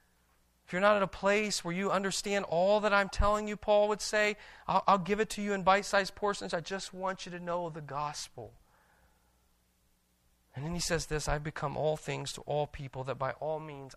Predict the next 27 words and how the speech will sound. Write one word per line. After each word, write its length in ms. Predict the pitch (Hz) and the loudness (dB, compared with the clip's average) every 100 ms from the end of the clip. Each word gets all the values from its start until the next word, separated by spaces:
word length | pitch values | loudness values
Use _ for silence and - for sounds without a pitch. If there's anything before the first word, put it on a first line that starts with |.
| - | -8
I 120 | 139 | -6
might 360 | 151 143 135 - _ _ | -4 -4 -6 -12 _ _
save 460 | - - 147 131 120 | -10 -6 -4 -6 -6
some." 460 | - 127 110 104 104 _ _ _ _ _ _ _ - | -8 -8 -8 -12 -18 _ _ _ _ _ _ _ -16
This 200 | 143 147 | -12 -8
is 240 | 151 - - - - - | -8 -10 -12 -20 -18 -8
amazing. 720 | 131 127 127 131 127 113 104 101 _ _ _ _ _ _ _ _ _ _ _ _ _ _ _ - | -6 -4 -4 -4 -4 -6 -10 -16 _ _ _ _ _ _ _ _ _ _ _ _ _ _ _ -12
So 140 | - | -2
I 20 | |
want 120 | 156 175 | 0 2
to 40 | |
ask 360 | 147 156 160 - | 2 2 2 -2
us, 480 | 180 180 - - - - _ _ _ _ _ _ _ _ _ _ _ _ _ _ _ _ _ _ _ - - - - - _ _ _ _ _ _ _ _ _ _ _ _ _ _ _ | -2 -2 -4 -6 -8 -16 _ _ _ _ _ _ _ _ _ _ _ _ _ _ _ _ _ _ _ -20 -20 -20 -20 -20 _ _ _ _ _ _ _ _ _ _ _ _ _ _ _
what 100 | 143 | -8
are 20 | 175 | -6
you 120 | 175 | -4
willing 420 | 147 147 160 160 | -2 -2 -2 -4
to 140 | - | -8
give 320 | 135 135 139 123 | -10 -6 -6 -4
up 300 | 123 135 - | -2 0 -2
so 220 | - 131 | -8 -8
that 180 | 127 - | -8 -8
someone 560 | - 127 127 127 127 120 | -6 -6 -6 -6 -8 -8
would 160 | 117 | -12
hear 580 | 113 - - 135 131 131 | -14 -20 -16 -10 -10 -10
the 120 | 123 | -10
gospel? 640 | 120 113 123 - - 135 | -6 -6 -6 -14 -14 -16